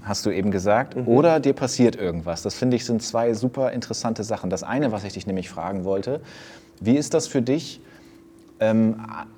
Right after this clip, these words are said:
Speaker 1: anfangs bist du vielleicht so dieser Tollpatsch auch gewesen, dem viele Sachen passiert sind wahrscheinlich.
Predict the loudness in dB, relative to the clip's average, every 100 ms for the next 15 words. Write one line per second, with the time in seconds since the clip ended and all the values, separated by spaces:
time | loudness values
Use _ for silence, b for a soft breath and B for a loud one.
0 | -8 -2 -2 -2 -4 -6 -4 -2 0 0
1 | 2 2 0 -2 0 2 2 0 -2 -2
2 | -2 -2 -2 -4 -6 -8 -6 -4 -2 0
3 | 0 0 -2 -2 -2 0 -2 -4 -8 -6
4 | -4 -4 -4 -8 -8 -6 -6 -8 -10